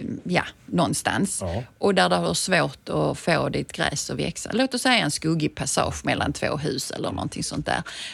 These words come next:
Speaker 1: Alltså min idé kring det är att då struntar man ju i att ha gräs där.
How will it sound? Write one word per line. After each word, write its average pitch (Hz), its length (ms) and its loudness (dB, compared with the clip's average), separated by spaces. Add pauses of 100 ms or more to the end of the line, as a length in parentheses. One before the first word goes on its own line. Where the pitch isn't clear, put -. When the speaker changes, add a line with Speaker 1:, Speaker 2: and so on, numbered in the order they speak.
Speaker 1:
Alltså 190 200 0
min 226 320 6
idé 294 280 4
kring 202 220 0
det 202 80 4 (300)
är - 60 0
att 160 100 0
då 185 80 -2
struntar 214 500 2
man 190 200 2
ju 240 160 4
i 208 160 2
att 190 60 0
ha 202 340 2
gräs - 480 0
där. - 320 2